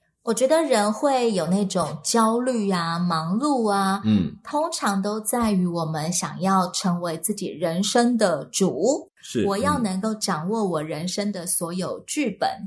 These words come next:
Speaker 2: 嗯。
Speaker 1: 所以慢慢我们就真的变得好忙哦，好焦虑哦，
Speaker 2: 嗯，没错。
Speaker 1: 好心烦哦，
Speaker 2: 嗯。
Speaker 1: 然后永远都定不下来。
Speaker 2: 是。嗯。
Speaker 1: 但真的要让神来为我们做主的时候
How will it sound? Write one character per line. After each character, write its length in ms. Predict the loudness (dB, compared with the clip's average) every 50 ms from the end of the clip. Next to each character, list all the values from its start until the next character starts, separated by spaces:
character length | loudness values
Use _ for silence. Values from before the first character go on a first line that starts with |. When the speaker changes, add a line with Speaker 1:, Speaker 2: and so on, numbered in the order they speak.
| -14 _ -4
Speaker 2:
嗯。 260 | -2 0 0 0 -2
Speaker 1:
所 140 | -4 -4 -4
以 120 | -4 -2
慢 180 | 0 0 0 2
慢 100 | 2 0
我 80 | 0
们 100 | 0 0
就 140 | 0 0 0
真 160 | 2 2 2
的 80 | 2 0
变 240 | 2 0 0 2 2
得 100 | 0 -2
好 240 | -4 -4 -4 -2 -2
忙 300 | -2 -4 -4 -6 -8 -6
哦， 100 | -6 -6
好 220 | -6 -6 -4 -2 0
焦 260 | 2 2 2 0 -2
虑 260 | -4 -4 -4 -4 -4
哦， 60 | -6
Speaker 2:
嗯， 20 | -6
没 80 | -6
错。 200 | -6 -6 -6 -8 -4
Speaker 1:
好 200 | -2 -2 -2 -2
心 280 | -2 -2 -2 -2 -2 -2
烦 220 | -4 -6 -6 -6 -10 -12
哦， 100 | -10 -10
Speaker 2:
嗯。 80 | -10
Speaker 1:
然 0 |
后 300 | -6 -4 -2 0 2 0
永 100 | 0 0
远 180 | 0 -2 -2 -2
都 140 | -4 -6 -8 -8 -8
定 240 | -8 -4 -2 -2 -2
不 160 | -4 -6 -6
下 380 | -4 -4 -2 -2 -2 -2 -2
来。 380 | -4 -8 -10 -10 -12 -12 -14 -8
Speaker 2:
是。 0 | -4
嗯。 140 | -2 -2 -2 -4 -6 -6
Speaker 1:
但 280 | -4 -4 -2 -2 -4 -2
真 180 | -2 -2 0
的 80 | 0 -2
要 220 | 0 2 2 2
让 340 | 2 2 2 2 2 0 -2 -6 -12 -10
神 440 | -4 -2 -2 0 0 0 0 0 -2
来 300 | -2 -2 -4 -4 -6 -6 -6
为 100 | -4 -2
我 40 | -2
们 200 | -2 -2 -4 -8 -6
做 200 | -2 0 0 0 0
主 200 | 0 -4 -6 -4
的 140 | -4 -6 -6
时 180 | -6 -8 -8
候 160 | -8 -10 -10